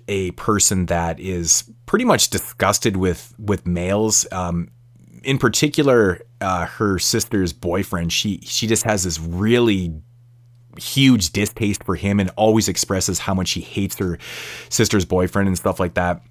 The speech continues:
You know, and, uh, the thing about Carol is that, you know, she's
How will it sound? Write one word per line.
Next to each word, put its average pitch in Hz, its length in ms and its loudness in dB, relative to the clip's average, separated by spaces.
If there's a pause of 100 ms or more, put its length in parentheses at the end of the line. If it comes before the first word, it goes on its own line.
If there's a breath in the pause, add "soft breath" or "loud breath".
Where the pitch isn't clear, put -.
(640)
You 110 120 -4
know, 92 200 2
and, 98 400 0
uh, 92 100 4
the 95 80 -4
thing 135 160 0
about 104 280 2
Carol 101 300 0
is 87 100 -4
that, 87 240 -4 (260 loud breath)
you - 80 -8
know, 101 100 2
she's 98 240 -2